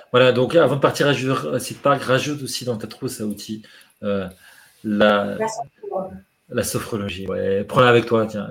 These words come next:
Speaker 1: Tiens, tu peux prendre, je te, je t'autorise deux amis, donc voilà, ton ami pour, euh, qui va te faire le six C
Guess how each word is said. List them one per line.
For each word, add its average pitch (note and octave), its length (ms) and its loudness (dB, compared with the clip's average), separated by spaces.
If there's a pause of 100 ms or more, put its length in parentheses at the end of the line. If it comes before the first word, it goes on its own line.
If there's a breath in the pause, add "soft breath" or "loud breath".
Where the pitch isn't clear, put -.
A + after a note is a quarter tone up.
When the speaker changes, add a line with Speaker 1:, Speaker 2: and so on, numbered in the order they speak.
Speaker 1:
Tiens, C#3+ 160 0
tu - 100 -10
peux C#3+ 100 0
prendre, D#3+ 380 4
je - 120 -8
te, D#3 120 0
je - 120 -6
t'autorise C3+ 280 2
deux B2 180 0
amis, B2 280 -2
donc A2 320 -12
voilà, A2 160 -4
ton A#2 180 -6
ami A2+ 320 -4
pour, G#2 320 -2
euh, G2+ 180 0 (140)
qui A2+ 140 -10
va G#2+ 120 -2
te G#2+ 60 -10
faire G#2+ 160 -4
le G2+ 60 -2
six G#2+ 160 -14
C A#2+ 240 -8